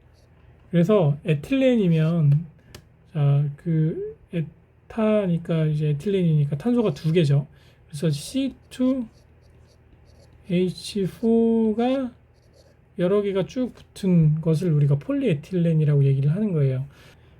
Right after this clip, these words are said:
플라스틱 이름들이 다 어떤 체계가 있습니다. 그냥 보면은 다 똑같은 것 같은데, 그래서 폴리에틸렌이라고 하면 이제 에틸렌이 여러 개가 붙은 거,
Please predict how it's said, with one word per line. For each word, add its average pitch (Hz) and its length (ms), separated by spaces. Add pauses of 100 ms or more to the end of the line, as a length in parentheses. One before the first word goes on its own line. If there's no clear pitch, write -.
(120)
플라스틱 254 580
이름들이 180 640 (420)
다 160 560
어떤 151 280
체계가 277 400
있습니다. 143 640 (1040)
그냥 175 200
보면은 170 520 (260)
다 - 120
똑같은 254 340
것 170 60
같은데, 143 640
그래서 156 240
폴리에틸렌이라고 165 1080
하면 240 400 (640)
이제 151 200
에틸렌이 175 640 (400)
여러 170 180
개가 165 180
붙은 151 300
거, 143 160